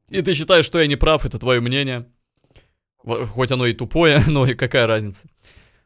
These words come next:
Вот, Хес реально прав, потому что Twitch повёл себя несправедливо.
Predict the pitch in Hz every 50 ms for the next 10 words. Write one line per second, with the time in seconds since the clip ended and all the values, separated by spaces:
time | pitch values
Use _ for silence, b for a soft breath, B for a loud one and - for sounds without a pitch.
0 | b b - - 104 101 104 98 - - - - - 113 - - 113 107 127 113
1 | 117 113 110 - - 117 110 - - 107 107 101 101 95 - 120 107 - - -
2 | 110 107 110 107 104 - 117 113 110 107 104 98 - - 110 110 104 110 110 107
3 | 101 98